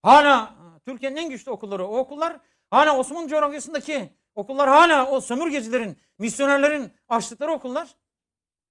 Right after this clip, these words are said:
Tamam mı? Hala Türkiye'de de en güçlü okullar onlar. İki, bir de, e, bizim eğitim sistemimiz ne? Bizim eğitim sistemimiz bize mi ait? Bizim mi? Hayır.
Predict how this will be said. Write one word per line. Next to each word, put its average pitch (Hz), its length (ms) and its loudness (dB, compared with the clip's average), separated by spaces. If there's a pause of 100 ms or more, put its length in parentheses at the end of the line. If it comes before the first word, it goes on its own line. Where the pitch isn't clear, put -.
(320)
Tamam 370 220 -4
mı? 147 120 -12
Hala 294 420 4 (220)
Türkiye'de 311 360 0
de 285 40 -4
en 285 120 -6
güçlü 247 220 -10
okullar 208 240 -8
onlar. 220 300 -8 (400)
İki, 339 400 -4
bir 226 80 -4
de, 349 240 -2 (280)
e, 202 240 -16
bizim 294 240 -6
eğitim 277 300 -6
sistemimiz 233 400 -8
ne? 339 220 -16 (180)
Bizim 262 220 -10
eğitim 285 280 -8
sistemimiz 285 360 -10
bize 262 180 0
mi 403 60 -2
ait? 226 200 -2 (200)
Bizim 285 240 -10
mi? 254 60 -12
Hayır. - 340 0